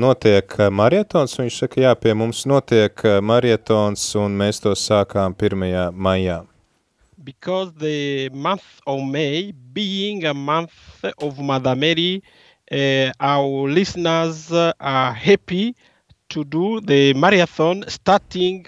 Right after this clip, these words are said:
Speaker 2: with, uh, with May.
Speaker 1: Un mūsu klausītāji ir priecīgi sākt, uh, maratonu pirmajā maijā,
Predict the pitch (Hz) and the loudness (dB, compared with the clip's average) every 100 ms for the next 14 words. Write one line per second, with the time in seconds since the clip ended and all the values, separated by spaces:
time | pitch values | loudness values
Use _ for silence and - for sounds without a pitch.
0 | _ 127 123 127 113 117 113 110 107 120 | _ -14 -8 -6 -6 -8 -8 -10 -10 -6
1 | 123 117 147 113 87 _ _ - - - | -4 0 2 2 -2 _ _ -12 -12 -8
2 | - 113 127 143 - - 120 117 - 170 | 0 4 4 4 2 2 4 2 2 2
3 | 175 139 123 120 110 - 143 139 - 117 | 2 2 4 4 4 2 2 2 0 -2
4 | 107 101 - - 127 120 - - 104 110 | -2 -2 -4 0 2 2 -2 -6 -4 0
5 | 123 117 98 107 98 98 - 113 110 98 | 0 0 -2 -4 -4 -4 -4 -4 -2 -2
6 | 101 139 170 131 | 0 0 0 0